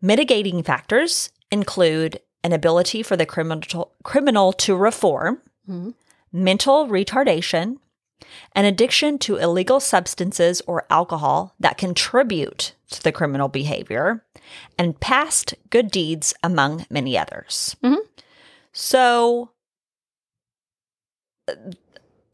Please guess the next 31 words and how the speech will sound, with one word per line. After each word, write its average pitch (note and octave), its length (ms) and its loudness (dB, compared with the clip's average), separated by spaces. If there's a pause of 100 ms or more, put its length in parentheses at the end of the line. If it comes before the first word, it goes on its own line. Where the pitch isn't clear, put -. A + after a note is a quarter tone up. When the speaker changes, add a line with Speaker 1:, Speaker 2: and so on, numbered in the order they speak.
(340)
Speaker 1:
his, A3 540 0 (420)
hi-, G#3+ 220 -4 (300)
his C4 240 2
defense B3+ 320 0
attorney A3 280 0
was G3 140 0
like, F#3+ 200 4
"No, B3+ 100 4
no, F4+ 120 0
no, D#4+ 120 2
no, C#4 140 4
no, B3 240 2
no. D#3 80 -2 (580)
I F4 100 4
have, F#4+ 280 -2
like, B3 220 2
fifteen C#4 580 -2
witnesses E3+ 840 0 (680)
that E3+ 180 0
can G3+ 160 -4
present G3 600 0 (440)
this A3 380 0
mitigating F#3+ 720 2
evidence." E3 460 2
Speaker 2:
That F#3 140 -4
say F3+ 220 2
you F3 160 -6
were E3+ 120 -4
a E3+ 40 -8
compulsive - 500 -8
gambler. B2 640 -8